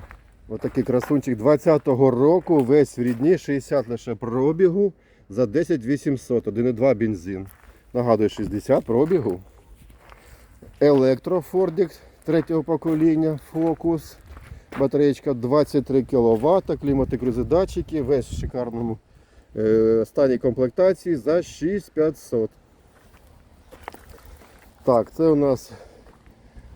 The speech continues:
Апельочок. Це у нас Astra J, один і чотири турбобензинчик. Одинадцятий рік, двісті два пробігу за сім тисяч.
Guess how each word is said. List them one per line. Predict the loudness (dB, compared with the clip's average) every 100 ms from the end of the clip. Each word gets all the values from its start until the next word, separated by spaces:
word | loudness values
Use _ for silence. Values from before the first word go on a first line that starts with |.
| -4
Апельочок. | -2 0 0 2 2 2 0 -2 -6 -2 -2 -2 -8 -20 -14 -2
Це | 0
у | 2
нас | 0 -2 -2
Astra | 0 0 -4 -4 -4 -6
J, | -4 -2 0 -2
один | -2
і | -2
чотири | -4 -2 -2
турбобензинчик. | 0 0 0 2 0 0 0 0 0 -2 -4 -6 _ _ _ _ _ _ -10
Одинадцятий | -6 -2 0 0 -2 -6 -2 0 2 2
рік, | 0 2 2 -2 -20 -20 _
двісті | -16 -4 -4 -2 -4
два | 0 0
пробігу | 2 0 2 0 0
за | 0 -2
сім | -4 -4 -2 -2
тисяч. | -2 -4 -4 -6 -6 -6 -10